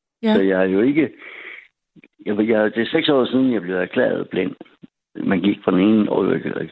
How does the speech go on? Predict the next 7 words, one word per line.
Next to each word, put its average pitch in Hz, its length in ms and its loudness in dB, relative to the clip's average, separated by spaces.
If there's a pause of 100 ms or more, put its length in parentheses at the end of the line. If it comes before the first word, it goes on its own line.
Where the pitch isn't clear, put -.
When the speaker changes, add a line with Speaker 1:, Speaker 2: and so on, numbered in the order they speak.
(140)
Speaker 2:
øh, - 220 -10 (100)
kasse 104 260 0 (100)
til 98 160 -4
den 90 120 -2
anden. 90 380 -4 (680)
Så, 110 220 0 (400)
øh, 76 180 -8